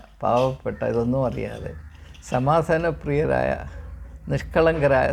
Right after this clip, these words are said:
സാധാരണ ജനമാണ്. അവരെ ഓർക്കുമ്പോൾ എൻ്റെ മനസ്സ് നോവുന്നു. അതുകൊണ്ടാണ് ചില കാര്യങ്ങൾ ഞാൻ പ്രസ്താവിക്കുന്നത്. അപ്പോൾ ഇനി ഒരു കാര്യം കൂടി ഇതിൽ ഉൾപ്പെടുത്തേണ്ട അത്യാവശ്യമുള്ളതുകൊണ്ട് ഞാൻ സൂചിപ്പിക്കാം.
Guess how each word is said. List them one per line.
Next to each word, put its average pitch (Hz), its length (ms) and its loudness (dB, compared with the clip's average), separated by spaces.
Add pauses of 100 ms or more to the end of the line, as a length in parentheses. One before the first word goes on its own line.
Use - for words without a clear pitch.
(140)
സാധാരണ 127 540 0 (140)
ജനമാണ്. 107 520 -2 (680)
അവരെ 165 220 4 (100)
ഓർക്കുമ്പോൾ 147 540 2
എൻ്റെ 131 220 0
മനസ്സ് 117 360 -4
നോവുന്നു. 117 460 -2 (680)
അതുകൊണ്ടാണ് 175 500 2
ചില 160 100 4 (160)
കാര്യങ്ങൾ 151 480 2 (500)
ഞാൻ 139 180 -4
പ്രസ്താവിക്കുന്നത്. 107 640 -2
അപ്പോൾ 180 200 0 (520)
ഇനി 180 120 2 (120)
ഒരു 185 160 6
കാര്യം 160 280 2
കൂടി 151 140 2
ഇതിൽ 135 240 2
ഉൾപ്പെടുത്തേണ്ട 123 600 -2
അത്യാവശ്യമുള്ളതുകൊണ്ട് 113 920 -2
ഞാൻ 127 120 0
സൂചിപ്പിക്കാം. - 640 -8